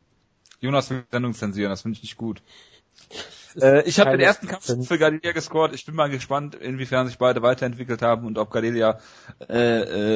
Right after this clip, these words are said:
Speaker 1: äh, Joanna jetzt mal zu Boden nehmen kann, unterhalten kann und freue mich auf einen diesmal, äh, Fünf-Runden-Kampf der beiden.
Speaker 2: Ja, es ist natürlich eine sehr gute Idee, ähm, weil letztendlich wirst du hier
Speaker 1: Ist auch
Speaker 2: vermutlich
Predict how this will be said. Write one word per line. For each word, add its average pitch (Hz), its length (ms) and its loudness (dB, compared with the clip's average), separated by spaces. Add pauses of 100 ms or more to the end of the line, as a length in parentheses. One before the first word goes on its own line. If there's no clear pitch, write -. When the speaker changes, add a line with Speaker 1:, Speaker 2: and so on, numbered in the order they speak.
(140)
Speaker 1:
äh, - 100 -14
Joanna 120 520 4
jetzt 104 200 -6
mal 120 120 0
zu 110 120 -8
Boden 127 180 -2
nehmen 120 160 -2
kann, 117 160 0
unterhalten 110 380 0
kann 110 280 0
und 104 400 -4 (560)
freue 117 240 4
mich 113 200 -4
auf - 180 -2
einen 110 200 0
diesmal, 113 460 2
äh, 98 40 -2
Fünf-Runden-Kampf 90 680 -8
der 90 140 -2
beiden. 82 300 -8 (1400)
Speaker 2:
Ja, 190 160 4
es 151 120 0
ist 151 160 -8
natürlich 143 280 -4
eine 131 160 -2
sehr 120 160 0
gute 139 200 -6
Idee, 135 420 -4
ähm, 113 540 -2
weil 113 680 2 (100)
letztendlich 127 600 -4
wirst 135 320 2
du 139 40 0
hier 135 180 0
Speaker 1:
Ist 120 160 -4
auch - 40 -18
Speaker 2:
vermutlich 135 340 0